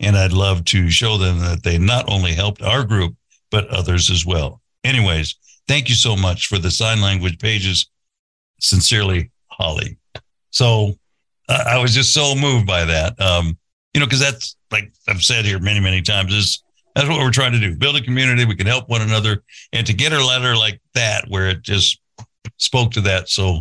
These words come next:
so well, I was so happy. So, and it's up there, you know, if you go to it, there's, uh, I added that link to our resources page. And,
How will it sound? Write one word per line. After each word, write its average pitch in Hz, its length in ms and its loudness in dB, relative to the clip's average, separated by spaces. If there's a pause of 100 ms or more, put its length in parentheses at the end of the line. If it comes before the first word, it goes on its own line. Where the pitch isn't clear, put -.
so 101 200 0
well, 85 380 0 (640)
I 90 80 0
was 87 120 2
so 110 160 2
happy. 101 220 0
So, 135 280 0
and 131 140 0
it's 151 200 -2
up 139 180 -2
there, 80 180 -8
you 98 80 0
know, 92 80 0
if 85 80 -6
you 92 80 -2
go 107 160 0
to 101 280 -2
it, 95 140 -4 (380)
there's, 95 380 2
uh, 90 280 2
I 95 100 0
added 101 320 -2
that 95 180 -2
link 95 320 -2 (440)
to 120 120 4
our 104 120 2
resources 101 600 2
page. 101 400 0
And, 82 180 -4